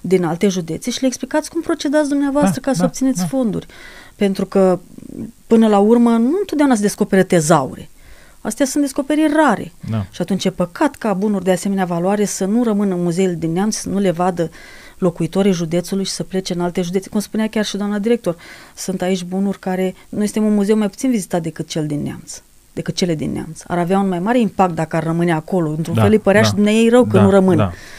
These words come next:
Speaker 1: Și am spus: „Bun, dar poate atunci dumneavoastră purtați o discuție și încercați să îi învățați cum să procedeze ca să obțină fondurile, pentru că, până la urmă, există o metodă, cred eu.” Și mai sunt și alte județe care primesc.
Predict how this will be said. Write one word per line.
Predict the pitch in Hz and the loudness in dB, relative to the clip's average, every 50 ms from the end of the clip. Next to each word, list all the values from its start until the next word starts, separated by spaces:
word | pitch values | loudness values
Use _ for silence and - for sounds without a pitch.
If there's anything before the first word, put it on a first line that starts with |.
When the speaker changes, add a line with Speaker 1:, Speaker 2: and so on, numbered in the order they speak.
| - - - - - - - | -20 -20 -20 -20 -20 -20 -8
Speaker 1:
Și | - 214 | -4 -4
am | 202 | -4
spus: | - - 233 | -2 -2 -2
„Bun, | 226 240 311 311 | 0 2 2 2
dar | 269 254 | 2 2
poate | 240 233 220 - | 2 0 0 0
atunci | 196 202 262 269 247 | 0 0 0 0 2
dumneavoastră | 262 269 285 - - 262 | 4 2 2 2 0 -6
purtați | - 240 - 262 254 - | -6 -2 -2 -2 0 0
o | 247 | -4
discuție | 233 - - 247 - 262 | -6 -6 -8 -6 -6 -4
și | - - | -2 -2
încercați | 254 240 269 262 - - 285 269 - - | 0 0 0 -2 -2 -2 -4 -4 -2 -4
să | - 277 262 - - - - - - - - | -4 -4 -4 -6 -12 -20 -20 -20 -20 -18 -4
îi | - 262 269 269 269 | 0 2 4 4 4
învățați | 269 262 277 269 - 311 277 - - - | 6 4 4 4 4 4 2 2 2 -2
cum | - 302 | -4 -4
să | 285 - | -4 -4
procedeze | - 240 226 220 220 220 294 302 320 302 | -2 -2 -2 -2 -2 -4 -4 -4 -4 -4
ca | - - 330 | -2 -2 -2
să | - - | 0 -2
obțină | 311 - - 339 339 339 | -4 -4 -2 0 0 0
fondurile, | - - - 349 294 208 190 180 185 | 0 -2 -2 -2 0 0 0 -2 -2
pentru | 185 - 233 233 247 269 | -2 -2 -4 -4 -4 -6
că, | 262 - 277 | -4 -4 -6
până | 262 - - - 294 | -6 -4 -6 -4 -2
la | 311 320 | -2 0
urmă, | 330 | 0
există | 320 302 330 349 - - | 0 0 0 0 2 2
o | 285 | 4
metodă, | 254 214 196 185 - - 180 170 151 151 | 4 4 4 2 2 0 0 0 0 -4
cred | 147 - 170 156 147 143 | -6 -2 -4 -4 -2 -2
eu.” | 147 139 - - - - - - - - - - - - - - _ - | -4 -6 -6 -8 -12 -20 -20 -20 -20 -20 -20 -20 -20 -20 -20 -20 _ -20
Și | - - - - 240 277 - - - - | -16 -12 -12 -10 -12 -12 -14 -20 -14 -10
mai | 320 330 320 | -10 -8 -8
sunt | - - 370 | -8 -10 -8
și | - 370 | -6 -4
alte | 381 330 - 349 | -4 -4 -4 -4
județe | 330 349 339 339 294 - 170 | -4 -4 -4 -6 -6 -6 -8
care | - - 165 | -6 -6 -6
primesc. | 160 - 175 165 170 - - - | -6 -6 -8 -8 -8 -10 -12 -14